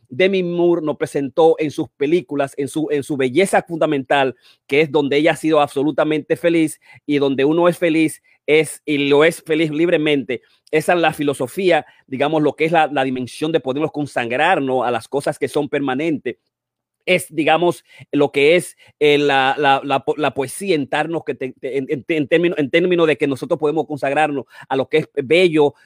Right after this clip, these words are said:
eh, continuamente y permanentemente, esa gra-, consagración al disfrute de lo mismo, que es a la dimensión del arte, eh, también lo que es, digamos, la filosofía, cuando podemos hacer cosas útiles, cosas positivas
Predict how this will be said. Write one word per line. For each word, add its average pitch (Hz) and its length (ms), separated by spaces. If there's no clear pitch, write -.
eh, 147 220
continuamente 156 840
y 131 40
permanentemente, 135 800
esa 147 140
gra-, 135 220
consagración 143 580
al 151 120
disfrute 143 440
de 127 60
lo 120 80
mismo, 147 360
que 131 100
es - 120
a 127 120
la 123 140
dimensión 123 400
del 143 160
arte, 151 440
eh, 139 140
también 160 480
lo 160 140
que 160 180
es, - 180
digamos, 160 340
la 156 140
filosofía, 151 560
cuando 127 240
podemos 147 280
hacer 151 300
cosas 160 460
útiles, 196 500
cosas 165 320
positivas 165 800